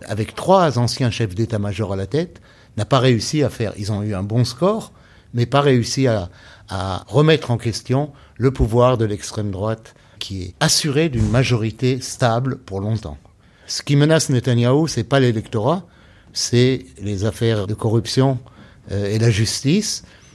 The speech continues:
D'où sa priorité pour changer tout le système judiciaire, adopter entre autres ce qu'on appelle la loi française, qui est la loi constitutionnelle en France, qui fait qu'on ne traduit pas en justice un président élu jusqu'à la fin de son mandat.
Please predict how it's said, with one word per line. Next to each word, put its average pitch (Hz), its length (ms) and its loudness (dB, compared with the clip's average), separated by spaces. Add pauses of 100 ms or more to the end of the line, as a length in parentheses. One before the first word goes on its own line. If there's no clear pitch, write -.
(200)
D'où 139 220 4
sa 151 160 4
priorité 127 540 4
pour 113 200 -6
changer 117 400 0
tout 208 140 2
le 165 100 6
système 117 440 0
judiciaire, 104 720 -2 (600)
adopter 110 480 2
entre 98 240 -2
autres 110 260 0
ce - 80 -6
qu'on 104 120 0
appelle 101 240 0
la 98 100 -2
loi 107 240 2
française, 143 640 0 (560)
qui 107 140 -2
est 104 60 0
la 95 100 -2
loi 104 760 2
constitutionnelle 110 760 -2
en 95 80 -2
France, 139 300 -2
qui 95 380 -4
fait 147 180 2
qu'on 127 160 2
ne 117 160 4
traduit 131 440 2
pas 139 160 4
en 127 60 6
justice 123 460 0
un 110 80 2
président 113 500 2
élu 120 360 2
jusqu'à 120 300 -4
la 107 100 0
fin 117 160 0
de 117 60 -4
son 107 120 -4
mandat. 95 380 -4